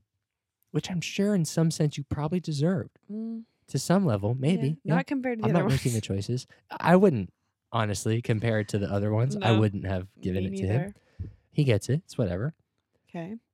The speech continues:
Speaker 1: And then you start crying.
Speaker 2: He apologizes to the Academy.
Speaker 1: And apo-, apologize to the Academy. You're saying, This is about family. This is about love. This is about respect, about this, about that. Bro.
Speaker 2: Family and love is pretty rich coming out of from a guy's mouth
Speaker 1: Rich.
Speaker 2: who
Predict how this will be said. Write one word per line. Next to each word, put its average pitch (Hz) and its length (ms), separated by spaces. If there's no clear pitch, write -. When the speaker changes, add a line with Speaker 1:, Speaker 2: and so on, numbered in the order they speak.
Speaker 1:
And 151 120
then 185 120
you 214 100
start 202 360
crying. 180 580
Speaker 2:
He 359 100
apologizes 381 560
to 415 60
the 392 80
Academy. 202 680
Speaker 1:
And - 40
apo-, 170 400
apologize 185 520
to - 120
the - 120
Academy. 175 420
You're 135 100
saying, 98 240
This 110 180
is 92 60
about - 240
family. 160 440
This - 160
is - 60
about 98 320
love. 160 300
This 120 120
is - 20
about - 260
respect, 170 280
about 101 220
this, 170 320
about 95 220
that. 170 220
Bro. 202 320
Speaker 2:
Family 403 340
and 240 120
love 233 180
is 196 120
pretty 320 320
rich 226 320
coming 214 300
out 190 120
of 196 100
from 202 140
a 170 100
guy's 175 300
mouth 190 460
Speaker 1:
Rich. 214 80
Speaker 2:
who 226 340